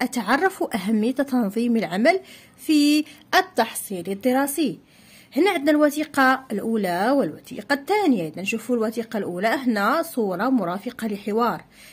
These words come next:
هنا لدينا طفلة وطفل، إذا في بيت مبعثر، إذا دفاتر مقطعة، أقلام مبعثرة، إذا كل شيء هنا مبعثر.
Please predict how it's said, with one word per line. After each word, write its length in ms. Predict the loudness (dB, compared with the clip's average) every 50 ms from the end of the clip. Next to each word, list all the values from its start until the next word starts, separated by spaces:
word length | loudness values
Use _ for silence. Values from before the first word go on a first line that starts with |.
| -20 -20 _ -12
هنا 460 | -8 -6 -2 0 2 2 2 0 -2 -6 -16 -20 _ _ -8 -6
لدينا 600 | -4 -2 0 0 0 0 0 2 2 2 2 0
طفلة 640 | -2 -2 -2 -2 -2 -2 -4 -2 0 0 2 0 0
وطفل، 580 | -2 -4 -4 -4 -4 -4 -2 -2 -4 -4 -4 -6 -12 -20 -20 _ _ _ -6
إذا 240 | -2 2 2 2 2
في 440 | 2 0 0 2 2 4 4 4 4
بيت 640 | 4 4 4 4 4 2 0 0 -4 -6 -2 0
مبعثر، 800 | 2 4 4 4 2 2 0 0 -2 -6 -6 -2 -2 -2 -2 -2 -4 -6 -6 -8 -12 _ _ _ _ _ -8 -6
إذا 480 | -6 -4 -2 -2 0 0 -2 -2 -4
دفاتر 540 | -6 -10 -8 -4 0 0 0 0 0 0 2
مقطعة، 640 | 2 2 0 -2 -6 -6 -2 -2 0 2 2 0 0 -2 -4
أقلام 480 | -8 -16 -8 -4 0 2 2 4 4 4
مبعثرة، 680 | 4 2 0 0 0 0 0 0 2 2 2 0 -2 -4 -10 -20 -20 -20 -20 -20 _ _ -10
إذا 440 | -6 -4 -2 0 2 2 2 0
كل 320 | 0 0 0 0 2 0 0
شيء 280 | 0 2 0 0 0
هنا 440 | -2 -4 -4 -2 0 0 0 0 0
مبعثر. 640 | 0 -2 -2 -2 -2 -2 -4 -6 -10 -12 -12 -12